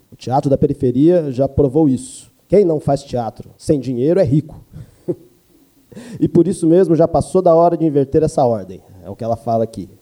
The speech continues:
Aí tem a Viviane Neres também. "A gente faz a coisa acontecer. A gente sabe muito bem o que é autossustentabilidade. K K K K K."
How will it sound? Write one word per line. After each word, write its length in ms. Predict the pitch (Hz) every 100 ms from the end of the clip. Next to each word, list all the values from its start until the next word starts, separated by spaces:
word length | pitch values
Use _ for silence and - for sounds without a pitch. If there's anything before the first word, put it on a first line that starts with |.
| _
Aí 160 | 101 110
tem 180 | 143
a 60 | 143
Viviane 840 | 214 151 156 170 185 185 175 165
Neres 520 | 143 151 147 123 107
também. 420 | - 120 110 90 - _ _ _ _
"A 60 |
gente 200 | 113 135
faz 200 | - 139
a 60 | 131
coisa 240 | 139 139 131
acontecer. 760 | 139 135 - - 143 110 87 _
A 80 | 95
gente 220 | 110 131
sabe 280 | - 143 135
muito 240 | 143 151 139
bem 460 | 143 160 143 123
o 80 | 123
que 140 | -
é 60 | 139
autossustentabilidade. 1700 | 123 165 165 139 - 165 - 131 123 135 127 120 113 107 85 71 - _ _
K 140 | - 143
K 180 | 147
K 180 | 131 120
K 160 | 123 110
K." 200 | 90